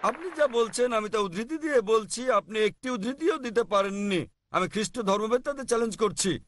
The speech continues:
আমি খ্রিস্ট ধর্মবেত্তাদের যে কাউকে চ্যালেঞ্জ করছি। আপনাদের ধর্মবেত্তাদের নিয়ে আসুন। যদি আপনি বলেন যে আপনার ধর্ম সম্পর্কে জ্ঞান নেই, তাহলে আপনার ধর্মবেত্তাদের নিয়ে আসুন, বিশ্বের শ্রেষ্ঠ, এবং আমরা সংলাপে বসবো।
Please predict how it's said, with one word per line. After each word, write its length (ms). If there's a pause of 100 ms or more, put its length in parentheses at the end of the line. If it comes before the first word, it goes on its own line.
(260)
আমি 220
খ্রিস্ট 260
ধর্মবেত্তাদের 720
যে 140
কাউকে 280
চ্যালেঞ্জ 300
করছি। 340 (1200)
আপনাদের 360
ধর্মবেত্তাদের 680
নিয়ে 160
আসুন। 340
যদি 260
আপনি 380
বলেন 500 (720)
যে 140
আপনার 280
ধর্ম 300
সম্পর্কে 720
জ্ঞান 260
নেই, 260
তাহলে 320
আপনার 260
ধর্মবেত্তাদের 600
নিয়ে 180
আসুন, 400
বিশ্বের 300
শ্রেষ্ঠ, 420 (760)
এবং 240
আমরা 180
সংলাপে 400
বসবো। 380